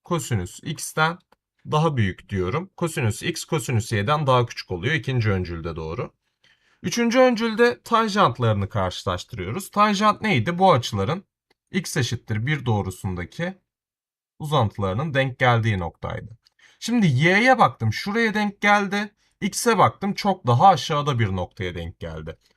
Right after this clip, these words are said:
Burası eksi y eksen olduğu için yukarıda olanın değeri daha büyük. Yani tanjant y,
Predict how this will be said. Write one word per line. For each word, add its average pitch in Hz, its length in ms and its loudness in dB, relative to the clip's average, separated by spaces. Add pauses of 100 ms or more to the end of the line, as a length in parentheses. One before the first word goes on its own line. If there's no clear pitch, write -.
Burası 233 400 0
eksi 123 420 -4
y 214 240 0
eksen 123 340 -2
olduğu 131 320 0
için 175 300 -4
yukarıda 165 460 2
olanın 104 400 0
değeri 117 300 -2
daha 127 280 0
büyük. 78 340 -14 (360)
Yani 170 340 4
tanjant 123 680 0
y, 160 360 -2